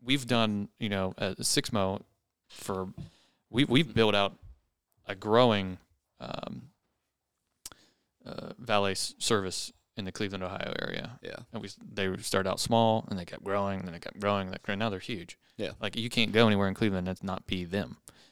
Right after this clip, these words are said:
Speaker 1: So that, that, and it doesn't take anything other than manpower. Can you drive a car? Can you lift fifty pounds? You're hired.
Speaker 2: Yeah.
Speaker 1: You know? Um, so I don't know. I think that's just a little idea.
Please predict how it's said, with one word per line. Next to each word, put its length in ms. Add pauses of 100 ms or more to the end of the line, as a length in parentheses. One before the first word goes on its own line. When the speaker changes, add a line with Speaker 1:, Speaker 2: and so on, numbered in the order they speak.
(180)
Speaker 1:
So 460 (220)
that, 240 (800)
that, 160
and 140
it 100
doesn't 280
take 200
anything 320
other 180
than 120
manpower. 540 (640)
Can 120
you 80
drive 280
a 60
car? 340 (380)
Can 160
you 100
lift 220
fifty 260
pounds? 440 (720)
You're 140
hired. 300 (440)
Speaker 2:
Yeah. 220
Speaker 1:
You 100
know? 180 (580)
Um, 400 (460)
so 100
I 40
don't 100
know. 140
I 120
think 180
that's 220
just 180
a 40
little 240
idea. 440